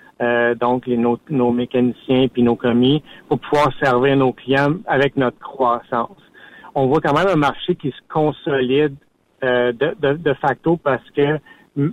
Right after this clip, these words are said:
avoir un ou deux portes, euh,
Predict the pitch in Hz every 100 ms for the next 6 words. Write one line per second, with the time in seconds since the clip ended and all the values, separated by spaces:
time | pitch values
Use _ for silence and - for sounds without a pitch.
0 | - 143 139 151 208 180 170 170 131 151
1 | 151 _ _ _ 151 147 - _ 147 135
2 | 131 123